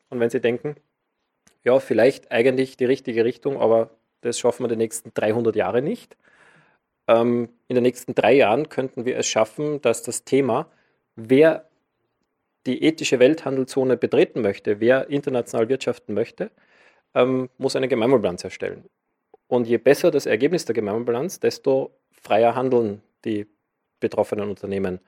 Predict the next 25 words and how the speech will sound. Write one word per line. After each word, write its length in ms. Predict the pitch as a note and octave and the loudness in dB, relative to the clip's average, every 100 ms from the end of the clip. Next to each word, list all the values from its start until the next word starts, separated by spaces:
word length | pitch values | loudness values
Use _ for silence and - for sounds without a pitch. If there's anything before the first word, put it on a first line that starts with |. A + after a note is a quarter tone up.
| _ _ _ _ _ _ _ | _ _ _ _ _ _ _
Freihandel 720 | - B2 F3+ D#3 A#2 B2 F#3 | 0 4 4 4 0 0 -2
gibt's 360 | C3+ - - C3 | -4 -6 -6 0
nur 320 | D3+ G3+ G3 | 4 4 2
für 220 | - C3 | 0 0
die 320 | C3 C3 C3 _ _ _ _ _ _ _ _ _ _ _ _ | 2 0 -2 _ _ _ _ _ _ _ _ _ _ _ _
Fairsten. 580 | - B2+ C3+ - G2+ F2+ _ _ _ _ _ _ _ _ _ _ - | 0 2 2 0 -12 -18 _ _ _ _ _ _ _ _ _ _ -6
Und 180 | A#2 | 0
je 80 | G#2+ | 0
schlechter 320 | - B2 - | 4 2 4
das 180 | B2+ B2 | 0 0
Be-, 380 | - B2 C#3 - _ | 0 -4 -4 -20 _
Ergebnis 440 | - A2+ A#2+ C3 | -6 -4 -4 -6
der 100 | - | -4
Ge-, 220 | A#2 - - | -4 -4 -4
der 140 | A#2+ G#2+ | -2 -2
Gemeinwohlbilanz, 640 | G#2+ G#2 A2 G#2+ G#2 - | -2 0 0 -2 -6 -8
desto 400 | G2+ - G#2+ G#2 _ _ _ _ _ _ _ _ _ _ _ | -12 -6 -8 -8 _ _ _ _ _ _ _ _ _ _ _
unfreier 440 | C3+ C3 A2 G2+ F#2 | 0 0 0 0 0
handeln 300 | F#2+ E2+ D#2+ | -6 -10 -16
wir. 160 | D#2+ _ _ _ _ _ - C3 _ _ - | -20 _ _ _ _ _ -20 -20 _ _ -12
Und 120 | G#2+ | -4
desto 200 | G2+ A#2 | -2 -2
teurer 420 | - A#2+ A#2+ G#2+ | 4 6 8 6
wird 340 | G#2+ - - A2+ | 4 2 -6 0
der 400 | G2 G2 F#2+ | 2 4 0